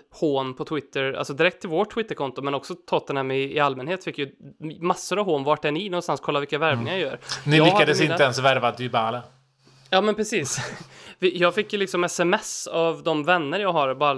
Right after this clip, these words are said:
Speaker 1: med, med en bild på och, och, och så. De blåste upp sig själva, ehm,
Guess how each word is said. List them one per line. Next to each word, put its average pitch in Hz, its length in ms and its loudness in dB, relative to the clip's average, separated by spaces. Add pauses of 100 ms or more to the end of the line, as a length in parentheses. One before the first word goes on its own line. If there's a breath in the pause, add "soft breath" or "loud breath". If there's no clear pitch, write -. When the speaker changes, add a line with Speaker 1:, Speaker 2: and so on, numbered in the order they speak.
(120)
Speaker 1:
med, 147 440 -4
med 147 200 -4
en 143 100 -2
bild 151 380 -6
på 147 160 0
och, 151 300 -2
och, 160 180 -8
och 151 180 -6
så. 151 240 0 (340 loud breath)
De 156 180 -2
blåste 175 280 0
upp - 80 -6
sig 156 120 -8
själva, 135 400 0
ehm, 135 600 -4